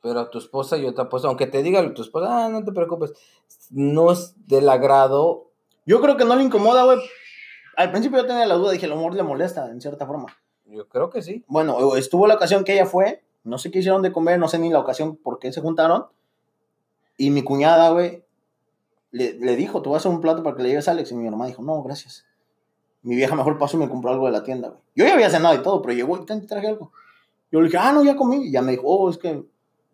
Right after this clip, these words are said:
Speaker 2: te había, te quería preparar algo". Y yo, o sea, mi vieja como que respeta mi opinión y mi decisión y,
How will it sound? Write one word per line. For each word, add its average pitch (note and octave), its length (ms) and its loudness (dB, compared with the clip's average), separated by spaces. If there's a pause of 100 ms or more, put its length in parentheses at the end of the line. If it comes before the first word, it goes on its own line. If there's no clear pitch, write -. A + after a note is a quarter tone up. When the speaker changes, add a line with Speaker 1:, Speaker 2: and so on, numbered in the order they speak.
(680)
Speaker 2:
te A2+ 80 -4
había, A#2+ 580 -2
te - 80 -8
quería B2+ 200 0
preparar A#2 380 -2
algo". A#2 420 -6
Y A2 80 -6
yo, - 200 -12 (960)
o - 60 -8
sea, F#3 120 2
mi F#3+ 100 6
vieja A#3 240 4
como G3 160 0
que E3 80 0
respeta A#3 400 0
mi C4+ 120 2
opinión C#4+ 540 0 (720)
y C#3+ 120 -2
mi G#3+ 120 2
decisión C4 640 2
y, B2 440 -6